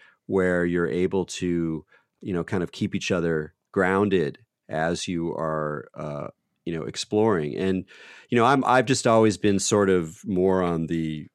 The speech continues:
you know, non, non-professional side of things. And I'm, I'm always more, I'm always interested, or I, I really want to make sure that there's a space for, um, independent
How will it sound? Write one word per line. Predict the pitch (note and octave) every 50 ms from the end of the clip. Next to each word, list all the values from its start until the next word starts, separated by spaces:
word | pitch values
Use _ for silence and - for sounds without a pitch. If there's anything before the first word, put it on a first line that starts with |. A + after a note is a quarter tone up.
| _ _ _ _ _ _ _
you | - E2+ D#2+
know, | D#2 D#2
non, | D2+ D#2 D#2+ E2 D#2+ E2 F2 - _ _ _ _ _ _ _ -
non-professional | F2+ E2+ F2 F2+ F#2 - G2+ - G2+ G2 G2 - - G2+ G2
side | G2 - - A2+ G#2 G#2 G#2
of | G2+
things. | - - A2 G#2+ A2+ G#2+ G2
And | G2 F2+ E2
I'm, | E2 D#2 D#2 -
I'm | F2 F2 E2+ F2
always | F2 F2 F2 F2 E2+ E2+
more, | G2 F2+ E2+ - -
I'm | F2 F2 E2
always | E2 E2+ E2+ F2 E2+ - - - _ -
interested, | F#2+ F#2+ - - - D#2+ - - G2 F2+ F2 F2 D2+ - - _
or | - F2+ E2 D#2+
I, | D#2+ - -
I | E2 E2
really | E2 E2 F#2 F2+ E2+ E2+
want | D#2+ E2+ F2 E2 E2
to | - - F2+ E2 D#2 - _ - - - _ _ _ -
make | - F2 F2 E2+ E2 -
sure | - - - F#2+ F2+ F2 F2 F2 E2+ D#2+ D#2 - _ - _ _ -
that | - F2 -
there's | - E2+ E2 E2 - E2+
a |
space | E2 - - - - F2+ F2 E2+ E2+ E2+ - -
for, | - - _ - F#2 F2 E2+ E2+ E2 E2 D#2+ D#2+ D#2 D#2 _ _ _ _ _ _ -
um, | - E2+ D#2+ D#2 D#2 D2+ D2+ D#2+ D#2+ D#2 - - - _ _ _ _ _ _ _
independent | - G#2 G2 F#2+ F#2+ F#2+ - - G2 F#2 G2+ F#2 F#2 F2 E2 - -